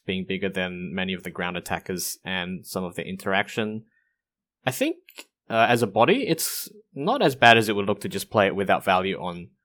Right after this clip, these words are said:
turn three, although of course it is worse than the other options, which is why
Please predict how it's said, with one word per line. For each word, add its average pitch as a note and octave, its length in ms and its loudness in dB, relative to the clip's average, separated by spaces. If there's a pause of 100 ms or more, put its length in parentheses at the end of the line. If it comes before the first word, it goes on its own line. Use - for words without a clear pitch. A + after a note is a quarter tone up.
(300)
turn G2 220 2
three, F#2 320 0
although G2 280 0
of - 140 -8
course F#2 280 -4
it F2+ 100 -6
is - 160 -10
worse F2 260 -8
than F#2+ 100 -4
the F2+ 160 -4
other F2 140 -6
options, - 560 -10
which F#2 160 -10
is - 160 -8
why F2 320 -4